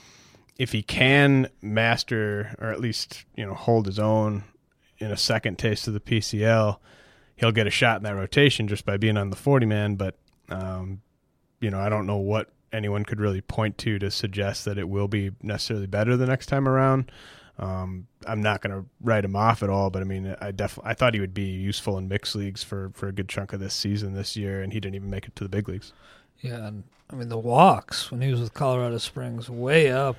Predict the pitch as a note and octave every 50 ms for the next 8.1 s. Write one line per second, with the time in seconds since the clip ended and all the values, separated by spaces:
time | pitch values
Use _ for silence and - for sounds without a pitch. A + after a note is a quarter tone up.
0 | - - A2+ A2+ A2+ A2+ G#2+ - G#2 - E3+ - - E3+ B2+ - - C3+ C3+ D3
1 | D#3 D#3+ E3 D#3+ D3+ D#3 - _ _ _ _ _ _ _ _ _ _ - D3 -
2 | - - D3 D3+ D#3 D#3 D3+ D3 C#3+ D3 D3+ D3 C#3 C3 A#2+ - D3+ C#3+ C#3 C#3
3 | D3 D3+ D#3 D3+ D3 C3+ C3 C3+ B2+ B2 A#2+ A#2 A#2 B2+ C#3+ D#3+ E3+ E3 - -
4 | - - - - - - - - - - - D3+ E3 D#3 - - - F#3+ F3 E3
5 | C#3+ C3 B2+ C3 C3+ C#3 A#2+ G#2 G2 - _ - - - _ _ - - _ -
6 | B2+ C3+ C#3 C#3+ D#3 E3 F3+ E3+ - - - A2+ B2+ C#3 C3+ C3 C#3 C3+ C3+ D3
7 | E3+ E3+ D3 C3 B2 - - - - A2 A2+ A2+ A2 G#2 A2 A2 G#2+ G#2 G2+ G2+
8 | G2+